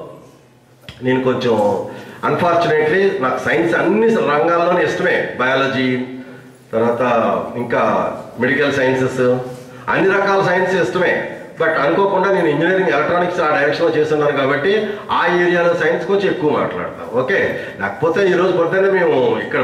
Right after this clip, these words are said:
బస్ దిగ్గానే కొబ్బరి బండంలోకి కొబ్బరి నీళ్ళు ఎలాగొచ్చినాయి అని డిస్కస్ చేసుకుంటున్నాం నేను మాస్టర్ గారు. <laughs> మరి మీరేమో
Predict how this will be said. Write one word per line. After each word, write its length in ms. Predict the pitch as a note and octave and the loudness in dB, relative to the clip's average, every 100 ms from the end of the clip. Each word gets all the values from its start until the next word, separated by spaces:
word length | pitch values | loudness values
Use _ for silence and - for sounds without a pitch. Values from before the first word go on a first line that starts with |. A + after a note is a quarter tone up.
| B2 | 0
బస్ 160 | B2 C#3 | -2 -2
దిగ్గానే 420 | E3 E3+ F3 D#3+ C#3 - - - - - - - - - - - - | -2 0 2 2 0 -2 -8 -14 -20 -20 -20 -20 -20 -20 -20 -14 -6
కొబ్బరి 260 | B2 E3+ | -2 0
బండంలోకి 720 | F3+ F#3 F3+ F3+ F3 F3 F3 | 0 2 2 2 2 2 0
కొబ్బరి 380 | A3+ D3+ B2+ F3 | -2 -2 0 2
నీళ్ళు 200 | F#3 E3 | 2 2
ఎలాగొచ్చినాయి 560 | C3 A#2+ A2+ - A2 - - | 0 2 0 -2 -6 -6 -4
అని 140 | F#3+ | -2
డిస్కస్ 440 | - - - - A#2+ | 0 0 0 -2 -2
చేసుకుంటున్నాం 500 | G#2+ - G2 G2+ G2+ | -2 -2 -4 -2 0
నేను 200 | A#2 A#2+ | 2 2
మాస్టర్ 360 | G#2+ - G#2 | 0 -2 -4
గారు. 200 | F#2+ F#2 - - - - - - - - - - - - - - - | -6 -6 -10 -16 -20 -20 -20 -20 -20 -20 -20 -20 -20 -20 -20 -20 -10
<laughs> 500 | - - - - - - - - - - - - | -6 -4 -4 -6 -14 -18 -20 -20 -20 -20 -20 -4
మరి 140 | D3 D3+ | 0 2
మీరేమో 380 | D3+ D#3+ E3 F#3+ | 2 2 2 4